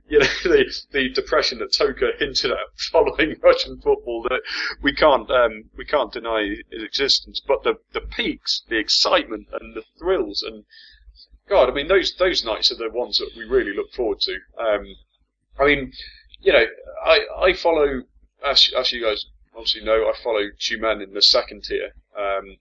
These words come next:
and we don't get many of those nights, um, afternoons or mornings. Um, you know, mostly it's a few hundred people watching us concede a dreary equaliser to Baltika Kaliningrad. Um, so,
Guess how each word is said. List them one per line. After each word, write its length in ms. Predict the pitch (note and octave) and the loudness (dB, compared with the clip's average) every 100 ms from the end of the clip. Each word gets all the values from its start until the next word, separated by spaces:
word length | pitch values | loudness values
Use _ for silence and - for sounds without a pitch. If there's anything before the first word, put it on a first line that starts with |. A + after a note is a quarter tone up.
| - | -12
and 240 | A2+ G#2+ | -12 -8
we 100 | C3+ | -2
don't 200 | D3+ D3+ | 0 2
get 160 | C3+ A#2 | 2 0
many 200 | A#2+ A2 | -2 -4
of 80 | - | -2
those 240 | A2 G2+ | -2 -2
nights, 480 | G#2 F#2 - - - G#2+ | -4 -6 2 2 2 -2
um, 400 | G#2 F#2+ F#2+ - _ _ - | -2 -2 -8 -20 _ _ -6
afternoons 460 | G#2+ - G2+ G2 F#2+ | -6 -6 -12 -12 -6
or 140 | G#2 | -4
mornings. 540 | G2 G2+ F2+ F2+ - - | -2 -6 -6 -4 -4 -4
Um, 380 | G#2+ G2+ F#2+ F#2+ - - - - _ | -2 -2 -2 -10 -20 -20 -18 -20 _
you 120 | - A2+ | -4 2
know, 120 | G#2 A2 | 2 4
mostly 440 | B2+ A#2+ A#2 G#2+ | 4 4 2 -2
it's 400 | G2+ G2+ - - - | -2 2 2 2 -4
a 20 | |
few 220 | - B2 | -12 -8
hundred 280 | A2+ G#2 - | -8 -10 -12
people 340 | A2+ G#2 G#2+ G2 | -12 -8 -8 -4
watching 360 | G#2+ - G#2 | -6 -6 -8
us 220 | G2+ - - | -2 -2 -4
concede 500 | A2 G#2 - A#2+ G#2+ | -4 2 2 2 -6
a 120 | G2+ F#2+ _ _ _ - _ - | -8 -10 _ _ _ -20 _ -20
dreary 560 | G#2 B2 A#2 G#2 G2+ A2+ A#2 | -8 -4 -4 -4 -8 -12 -14
equaliser 480 | - G#2+ G2+ G2+ - | -6 -2 0 -2 -2
to 160 | G#2+ G2 - - | -2 -2 -6 -6
Baltika 400 | G#2+ G#2+ - G#2+ - | -4 -4 -6 -8 -6
Kaliningrad. 540 | G#2 G#2 F#2+ F2+ G2 - - - - _ | -4 -4 -6 -6 -6 -6 -14 -20 -20 _
Um, 420 | A2 G#2 G2+ G2 G2 _ _ _ _ | 0 0 0 -8 -16 _ _ _ _
so, 500 | - B2+ A#2 A2+ G#2+ | 2 4 4 2 -8